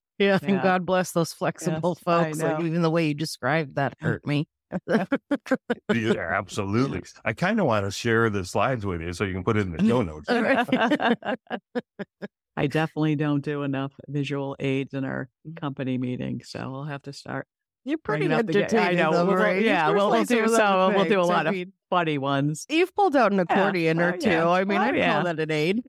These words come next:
Speaker 2: A-, a-, absolutely. So we, we
Speaker 3: Having a
Speaker 2: have some
Speaker 3: Weird
Speaker 2: good
Speaker 3: Al
Speaker 2: fun,
Speaker 3: moment.
Speaker 2: fun pictures. But <laughs> so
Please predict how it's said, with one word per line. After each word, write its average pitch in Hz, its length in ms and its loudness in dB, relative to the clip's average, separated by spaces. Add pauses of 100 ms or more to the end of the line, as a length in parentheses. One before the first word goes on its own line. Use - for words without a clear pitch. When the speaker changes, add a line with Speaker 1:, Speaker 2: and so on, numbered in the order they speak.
(320)
Speaker 2:
A-, - 60 0
a-, 285 340 2
absolutely. 180 840 0
So 156 420 -2 (100)
we, 247 140 0
we 240 120 0
Speaker 3:
Having 233 100 2
a 220 40 2
Speaker 2:
have 208 120 0
some 190 180 0
Speaker 3:
Weird 190 80 -2
Speaker 2:
good 185 80 2
Speaker 3:
Al 185 120 0
Speaker 2:
fun, - 60 -6
Speaker 3:
moment. 160 280 0 (180)
Speaker 2:
fun 160 220 0
pictures. 135 600 -6
But 131 240 -6 (100)
<laughs> - 120 -20
so 247 440 2